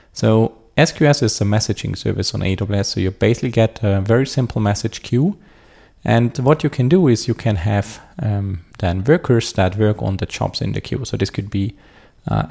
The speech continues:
E C two instances. It can also be E C S containers or Lambda functions. So in my case, it's E C two instances because this is what our product Bucket A V does. So when you upload a file to your S three bucket, we basically send a message into the, a queue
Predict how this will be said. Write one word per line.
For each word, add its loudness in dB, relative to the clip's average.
E 0
C 2
two 4
instances. 2
It -8
can -4
also -2
be -4
E -2
C -4
S 0
containers 0
or 0
Lambda 2
functions. -4
So -6
in -2
my 2
case, 4
it's 2
E -2
C 0
two -2
instances -4
because 0
this 0
is -2
what -2
our -2
product 0
Bucket -2
A -2
V -2
does. -8
So -2
when 2
you 2
upload 0
a -2
file 0
to -6
your 0
S -6
three 0
bucket, 0
we 2
basically -2
send -2
a -2
message -2
into -4
the, -6
a -2
queue 2